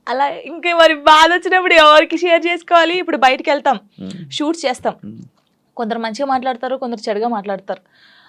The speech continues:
Speaker 1: అట్లా మాట్లాడినప్పుడు ఇంటికి వెళ్తాను, వాడిని చూడగానే ఏడుపు వస్తుంది,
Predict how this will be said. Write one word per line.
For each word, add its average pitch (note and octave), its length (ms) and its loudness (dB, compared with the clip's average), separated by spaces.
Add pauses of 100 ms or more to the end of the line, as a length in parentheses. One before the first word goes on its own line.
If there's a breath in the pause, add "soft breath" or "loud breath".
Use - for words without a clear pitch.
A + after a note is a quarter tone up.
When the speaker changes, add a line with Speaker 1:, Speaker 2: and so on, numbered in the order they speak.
(120 soft breath)
Speaker 1:
అట్లా A#3 160 -2
మాట్లాడినప్పుడు B3 600 -2
ఇంటికి C4 260 -6
వెళ్తాను, A#3+ 280 -4
వాడిని A#3 260 -6
చూడగానే C4+ 460 -2
ఏడుపు A#3+ 160 -8
వస్తుంది, A#3+ 340 -12